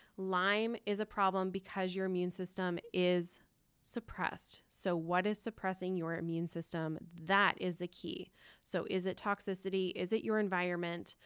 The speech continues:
Um, all of these things, but try not to focus and zoom in on just the Lyme. I think, and what I see is this causes a lot of, "I just gotta get all the Lyme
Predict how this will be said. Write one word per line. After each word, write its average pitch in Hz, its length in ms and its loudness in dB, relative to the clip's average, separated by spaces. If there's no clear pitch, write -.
Um, 175 300 2
all 202 240 4
of 196 120 0
these 196 200 0
things, 170 320 -4
but - 200 -6
try 202 220 -2
not 262 180 2
to 262 140 -2
focus 202 640 0
and 180 160 0
zoom 185 300 2
in 180 200 2
on 180 200 2
just 175 300 0
the 175 100 -2
Lyme. 160 580 -4
I 220 120 2
think, 220 500 0
and 196 140 2
what 196 100 2
I 190 80 2
see 202 400 0
is 190 140 2
this 190 200 -4
causes 196 460 0
a 190 80 2
lot 180 400 4
of, 170 300 0
"I 185 120 -4
just 185 240 -4
gotta 190 220 -2
get 185 220 -4
all 175 200 2
the 175 140 -2
Lyme 165 400 -4